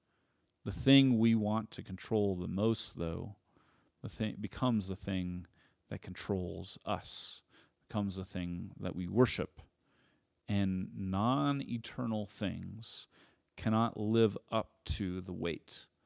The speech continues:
of being worshipped. They eventually will crumble and fall, and so will our identity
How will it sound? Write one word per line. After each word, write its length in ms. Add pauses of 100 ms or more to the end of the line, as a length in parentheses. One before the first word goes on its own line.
(340)
of 200
being 460 (380)
worshipped. 640 (440)
They 600
eventually 760
will 160
crumble 680 (600)
and 140
fall, 500 (680)
and 160
so 420
will 360
our 460
identity 720